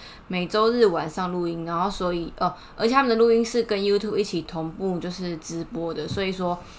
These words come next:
如果你要在各大那个平台上面听到他们的 Podcast 的话，就是隔天礼拜一可以听。所以呢，就是我之前还在做那种周一到周五上班的那种一般上班族的工作的时候啊，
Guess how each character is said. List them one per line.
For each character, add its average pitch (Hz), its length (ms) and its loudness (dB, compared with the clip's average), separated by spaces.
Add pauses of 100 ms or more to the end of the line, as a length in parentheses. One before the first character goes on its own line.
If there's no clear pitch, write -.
(120)
如 220 100 6
果 247 100 10
你 220 60 6
要 190 100 4
在 208 160 2
各 208 180 0
大 175 320 2 (120)
那 185 140 -6
个 165 180 -6
平 170 200 -8
台 170 140 -4
上 180 140 -4
面 180 100 -2
听 180 160 -4
到 180 140 2
他 170 80 -2
们 160 100 -6
的 - 80 -6
Podcast 165 540 -2
的 - 80 -8
话， 160 240 -4 (260)
就 202 100 -4
是 190 260 0
隔 165 260 -4
天 175 180 -2
礼 165 140 -4
拜 165 120 -6
一 170 80 -2
可 - 140 -10
以 - 140 -8
听。 - 260 -8 (440)
所 302 140 -2
以 302 100 2
呢， 233 200 6
就 226 80 -2
是 269 220 0 (240)
我 180 120 0
之 214 220 0
前 247 180 2
还 170 160 0
在 196 200 0
做 190 440 0
那 190 120 -4
种 - 200 -8
周 175 240 0
一 180 200 -4
到 175 200 2
周 170 200 -2
五 165 120 -4
上 175 240 -4
班 165 140 -2
的 175 80 -8
那 170 80 -4
种 165 100 -8
一 196 60 -2
般 170 220 0
上 175 180 -2
班 165 180 -2
族 - 200 -10
的 - 180 -6
工 - 240 -6
作 170 160 -4
的 156 60 -6
时 147 120 -8
候 160 160 -4
啊， 156 300 0